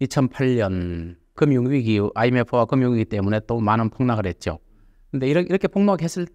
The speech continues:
때 강남도 역시 반값 이하로 떨어졌거든요. 그때 폭락할 때. 근데 이런 폭락 기간이 보통 짧으면 사 년,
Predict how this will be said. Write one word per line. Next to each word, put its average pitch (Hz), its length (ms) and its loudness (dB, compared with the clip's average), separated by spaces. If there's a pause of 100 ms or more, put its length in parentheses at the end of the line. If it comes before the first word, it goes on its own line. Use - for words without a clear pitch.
(180)
때 131 160 0
강남도 196 400 2
역시 131 240 0
반값 135 320 2
이하로 127 220 0
떨어졌거든요. 143 560 -2
그때 123 340 -4 (140)
폭락할 120 340 0
때. 165 220 -4 (300)
근데 160 180 0
이런 180 160 2
폭락 214 260 2
기간이 170 260 0
보통 151 540 -4 (360)
짧으면 202 340 4
사 143 180 0
년, 101 380 -4